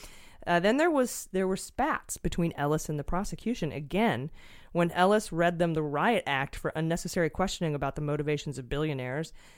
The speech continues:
Then they had a pretty heated argument for about ten minutes with Ellis criticizing, uh, Andres, the guy, one of the prosecutors,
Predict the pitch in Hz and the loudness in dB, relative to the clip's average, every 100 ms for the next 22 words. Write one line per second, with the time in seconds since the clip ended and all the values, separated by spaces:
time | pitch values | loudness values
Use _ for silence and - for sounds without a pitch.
0 | - 165 202 247 220 180 156 185 170 170 | -6 0 4 4 4 2 2 0 2 0
1 | 156 147 147 147 147 - 151 147 - 165 | 2 2 2 -2 -4 -4 -2 -4 -2 -2
2 | 151 147 143 151 - 160 165 151 - - | 0 -2 -2 -6 -2 2 2 2 -2 -2
3 | 196 202 165 147 139 139 139 - - 143 | 0 0 0 0 0 -2 -4 -8 -10 -8
4 | 131 - 151 175 170 151 131 131 - 151 | -8 -6 -2 0 2 0 0 -6 -8 -8
5 | 151 147 143 135 131 143 135 - 151 170 | -2 0 2 0 -2 -4 -4 -2 -2 -4
6 | - 135 139 | -4 -4 -4